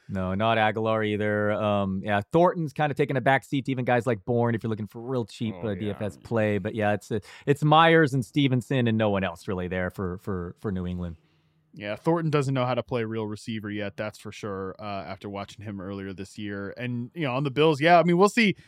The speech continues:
Speaker 2: We talked with Lord Podcast about old Gabe Davis. Uh, you know, we, uh, at some point he's gonna have that eruption game again, right? But it hasn't come, uh, lately. So,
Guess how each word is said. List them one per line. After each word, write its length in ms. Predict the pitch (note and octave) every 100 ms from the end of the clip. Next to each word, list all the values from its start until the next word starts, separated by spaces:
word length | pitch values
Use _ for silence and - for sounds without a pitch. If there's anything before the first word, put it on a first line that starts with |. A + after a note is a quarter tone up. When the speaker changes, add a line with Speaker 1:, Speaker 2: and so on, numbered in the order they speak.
| -
Speaker 2:
We 80 | D3+
talked 240 | F#3+ F#3
with 100 | F3+
Lord 220 | F#3 F#3
Podcast 500 | G3 F3+ F3 E3+ D3
about 160 | D3 D#3
old 140 | D#3+
Gabe 240 | D3 D#3 C3
Davis. 420 | D#3 C#3+ B2+ -
Uh, 200 | B2+ A#2+
you 160 | A#2+
know, 160 | B2 A#2
we, 180 | A#2+ C3 D3+ - B2+ G#2 _ -
uh, 20 | - - -
at 100 | C#3+
some 180 | - D#4
point 220 | D4 A3+
he's 80 | E3+
gonna 140 | E3
have 180 | D#3 D3
that 160 | C3+ B2+
eruption 340 | B2 B2+ C3
game 200 | A#2+ A#2
again, 260 | A2+ A#2+ A2+
right? 260 | A#2 C3+
But 160 | C#3 B2
it 100 | A#2
hasn't 360 | A#2 A#2 A#2+ A2
come, 360 | B2 A2 G#2+ -
uh, 440 | A2+ G#2+ G2+ G2+
lately. 540 | - A#2 B2+ A#2+ F#2+ A2
So, 380 | - - -